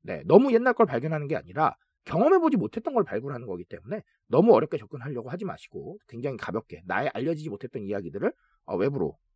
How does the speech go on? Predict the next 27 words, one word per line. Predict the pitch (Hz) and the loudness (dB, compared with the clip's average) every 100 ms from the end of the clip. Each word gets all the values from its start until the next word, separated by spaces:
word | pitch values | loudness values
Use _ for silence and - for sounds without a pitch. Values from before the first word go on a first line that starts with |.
| _ _ - | _ _ -10
표출하시면 | 233 220 180 139 131 | -4 -2 -2 -4 -14
되겠다라는 | 90 - - _ 110 113 107 | -16 -18 -20 _ -6 -4 -4
얘기, | 90 80 76 226 | -4 -4 -6 -8
어, | - - | -8 -10
기업에서도 | - 180 165 113 95 165 - - | 4 6 6 2 -4 -6 -6 -12
적용할 | 143 156 151 | -8 -6 -6
수 | 143 | -10
있는 | 117 | -10
얘기니까 | 80 82 - 147 _ - | -12 -10 -6 -6 _ -2
꼭 | 196 - | -2 -2
기억하셨으면 | - 147 - - 113 113 127 | -6 -6 -6 -14 -16 -12 -14
좋겠습니다. | - 127 - 95 85 _ _ _ _ - | -12 -18 -16 -20 -20 _ _ _ _ 0
자, | 180 - _ - | 0 0 _ 0
이런 | 247 285 | 2 4
부분들 | 269 269 262 | 2 0 0
한번 | 247 254 | 0 0
고민해 | 208 202 240 | 2 2 2
보시고요. | 185 175 180 240 - _ | -2 -2 2 2 0 _
고민이 | - 294 302 | -2 0 0
필요한 | 233 214 175 | 4 4 4
사항이니까 | 147 139 104 101 76 80 151 | 0 -6 -8 -14 -14 -12 -8
제가 | 147 147 147 | -4 -2 -2
말씀드리는 | 101 131 101 82 | -4 -8 -12 -10
건 | 78 202 _ - | -6 -6 _ -6
여기까지만 | 107 156 165 87 76 156 | -4 -2 -4 -4 -14 -18
하도록 | - 143 - | -16 -14 -12
하겠습니다. | 135 - 117 - | -12 -14 -18 -20